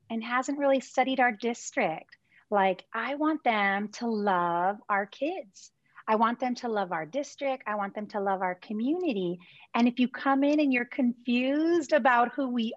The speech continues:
are and what we're all about, like, our demographics are everything.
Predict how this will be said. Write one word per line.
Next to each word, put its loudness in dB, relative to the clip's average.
are 2
and -4
what -2
we're -2
all 0
about, -4
like, -4
our 0
demographics -4
are -8
everything. -10